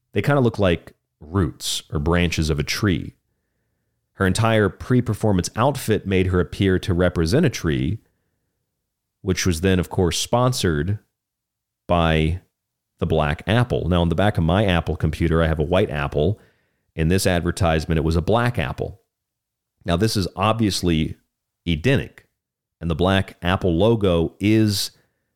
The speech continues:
the apple that tempted Eve in the garden, or the black apple, the poisoned apple,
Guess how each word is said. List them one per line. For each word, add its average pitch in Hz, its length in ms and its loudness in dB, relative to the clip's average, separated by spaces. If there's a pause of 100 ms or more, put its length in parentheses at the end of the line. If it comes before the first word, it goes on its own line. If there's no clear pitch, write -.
the 98 160 2
apple 95 420 0
that 80 420 -2
tempted 95 480 0
Eve 92 540 0
in 78 300 0
the 80 80 0
garden, 101 480 0 (640)
or 90 260 2
the 87 80 0
black 95 420 0
apple, 92 380 2
the 85 100 0
poisoned 113 460 0
apple, 82 560 0